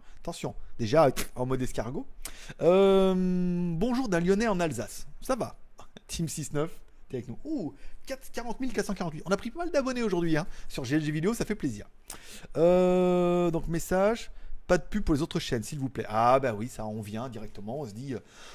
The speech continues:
on dit bonjour et puis, viens, on spam comme des petits cochons. Voilà, par exemple. Bon, bah du coup, il est vingt-sept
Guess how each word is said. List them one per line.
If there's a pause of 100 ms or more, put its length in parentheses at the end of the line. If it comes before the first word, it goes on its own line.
(400)
on
dit
bonjour
et
puis,
viens,
on
spam
comme
des
petits
cochons. (300)
Voilà,
par
exemple. (240)
Bon,
bah
du
coup,
il
est
vingt-sept